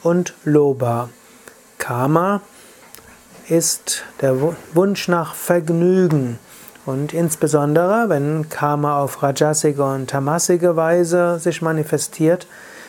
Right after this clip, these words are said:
dann kannst du dort in die Hölle kommen. Wenn du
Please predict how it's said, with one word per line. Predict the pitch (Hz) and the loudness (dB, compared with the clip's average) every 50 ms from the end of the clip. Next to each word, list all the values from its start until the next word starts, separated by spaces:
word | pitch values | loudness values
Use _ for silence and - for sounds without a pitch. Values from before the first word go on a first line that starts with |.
| - - - | -20 -14 -6
dann | - 185 196 202 - | -4 -2 -2 -2 0
kannst | - 165 143 143 127 - - | 0 0 0 0 -2 -2 -2
du | 160 | 0
dort | 151 147 131 131 151 165 160 - - - - | 2 2 2 2 0 -2 -4 -10 -16 -14 -6
in | 180 156 156 165 165 160 160 - - - - - - - - - - - - - - - - - _ - - - - - - | -4 -2 -2 -2 -2 -6 -10 -14 -20 -20 -20 -20 -20 -20 -20 -20 -20 -20 -20 -20 -20 -20 -20 -20 _ -20 -20 -20 -20 -6 -2
die | 170 170 170 165 - - - | 0 2 2 0 -2 0 0
Hölle | 175 185 196 190 170 | 0 2 2 0 0
kommen. | 151 156 - 156 143 127 120 120 120 110 - - - - | 0 0 0 0 0 0 -4 -6 -8 -10 -14 -18 -20 -8
Wenn | - 139 139 147 147 143 | -4 -2 0 0 2 2
du | 147 147 160 180 196 208 190 | 2 2 4 2 2 0 -2